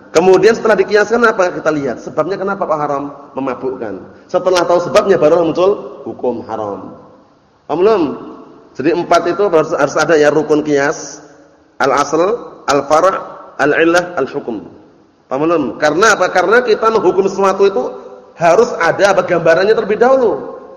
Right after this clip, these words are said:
Antum nggak akan bisa menghukumi kalau nggak punya gambaran. Oleh karena itu ada, ada kaidah apa? Al-hukmu 'ala syai' far'un an tasawwurih.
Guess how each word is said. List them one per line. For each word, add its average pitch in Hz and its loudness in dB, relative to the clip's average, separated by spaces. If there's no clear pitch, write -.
Antum 202 -2
nggak 214 2
akan - 0
bisa 196 0
menghukumi 190 2
kalau 220 4
nggak - 2
punya 196 2
gambaran. 196 2
Oleh 196 4
karena 185 2
itu 226 -2
ada, 196 2
ada 180 2
kaidah 175 2
apa? 156 0
Al-hukmu 185 0
'ala 165 0
syai' 196 0
far'un 190 0
an 180 0
tasawwurih. 151 -2